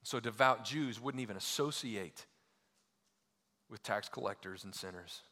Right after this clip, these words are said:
They wouldn't dare spend time with the ungodly. After all, the,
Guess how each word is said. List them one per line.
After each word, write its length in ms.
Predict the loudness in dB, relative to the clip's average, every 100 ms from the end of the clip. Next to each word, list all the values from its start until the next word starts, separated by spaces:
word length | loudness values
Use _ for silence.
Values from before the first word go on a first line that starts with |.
| _ _ _ _ _ _ _ _ -2
They 80 | 4
wouldn't 320 | 4 4 4
dare 260 | 6 8
spend 300 | 4 2 0
time 340 | 2 4 4 2
with 80 | -4
the 140 | -4
ungodly. 500 | -4 4 6 6 4
After 260 | 2 2 2
all, 240 | 2 4
the, 140 | 4